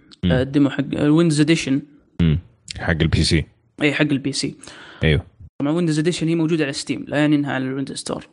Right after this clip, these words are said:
Speaker 2: يعني موجوده، متوفر النسخه على ستيم.
Speaker 1: حلو.
Speaker 2: المهم، آه، فيه ف-، انا عندي نسخه من البلاي ستيشن، آه، بس ما، ما كملت، لعبت جزء منها.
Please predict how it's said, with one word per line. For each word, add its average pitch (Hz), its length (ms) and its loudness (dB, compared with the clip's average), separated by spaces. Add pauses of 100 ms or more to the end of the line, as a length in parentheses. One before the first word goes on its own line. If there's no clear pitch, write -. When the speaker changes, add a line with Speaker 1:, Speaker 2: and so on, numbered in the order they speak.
(260)
Speaker 2:
يعني - 120 0
موجوده، 151 380 4
متوفر 131 420 -2
النسخه - 300 -4
على 127 100 -6
ستيم. - 260 -10 (440)
Speaker 1:
حلو. - 80 2
Speaker 2:
المهم، 233 340 -2 (760)
آه، - 760 -2
فيه 349 240 2
ف-، - 200 -8
انا 208 540 2 (120)
عندي 214 280 0
نسخه 208 260 0
من 143 100 0
البلاي 147 280 -2
ستيشن، - 460 -6 (100)
آه، - 220 -6
بس - 160 0
ما، 202 240 4
ما 180 140 2
كملت، 165 360 -2
لعبت 147 340 -4
جزء 160 320 -4
منها. 143 340 -2